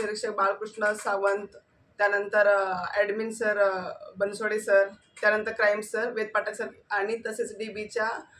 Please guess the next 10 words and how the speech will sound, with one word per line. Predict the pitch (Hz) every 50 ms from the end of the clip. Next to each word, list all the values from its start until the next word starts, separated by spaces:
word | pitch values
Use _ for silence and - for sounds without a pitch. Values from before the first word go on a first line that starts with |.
| - - _ - -
अ, | 196 196 196 - -
स्टाफ | - - 226 202 202 196 - - _ _ -
यांच्या | 220 214 214 214 220 240 214 214 - - - -
अंतर्गत, | - - 202 214 202 240 233 233 226 220 196 - - _ _ _ _ _ _ _ _ -
अ, | 180 185 185 190
वरिष्ठांच्या, | 196 208 208 233 226 240 226 220 220 220 226 220
अ, | 220 220 208 202 196 190 185 185
मार्गदर्शनाने | 190 196 202 208 214 226 226 226 226 220 247 233 220 214 208 202 190 - _ _ _ _ - -
सदर | 233 233 240 240
गुन्ह्याचा | 226 233 226 214 214 202 202 - 226 220 196